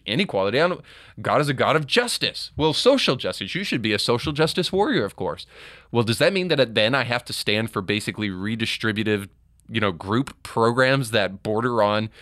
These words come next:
i-, if not communism, at least equity programs that,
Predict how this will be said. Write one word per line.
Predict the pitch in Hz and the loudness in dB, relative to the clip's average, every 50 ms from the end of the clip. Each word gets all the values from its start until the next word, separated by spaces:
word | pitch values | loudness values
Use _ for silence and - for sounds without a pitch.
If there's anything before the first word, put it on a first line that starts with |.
| - - - - - - _ - - _ _ _ _ _ - - - - | -20 -20 -20 -20 -20 -20 _ -20 -20 _ _ _ _ _ -20 -16 -12 -10
i-, | - 95 - - - | -10 -8 -10 -8 -4
if | - 117 110 - | -4 -4 -2 0
not | 131 123 92 - - | -2 -2 -2 -2 -2
communism, | - 127 117 131 143 143 135 131 131 143 139 | 0 2 2 4 4 4 4 4 4 4 2
at | 117 101 - - | 2 2 0 0
least | 113 120 123 123 - - - _ - | -2 -2 -2 -2 -4 -6 -10 _ -4
equity | 92 104 - 135 156 170 190 175 | -4 -2 0 0 0 0 0 -4
programs | - - - 185 185 165 180 185 190 190 170 - | -2 2 4 4 4 4 4 4 4 2 0 0
that, | - 131 113 107 - | 2 2 2 2 -2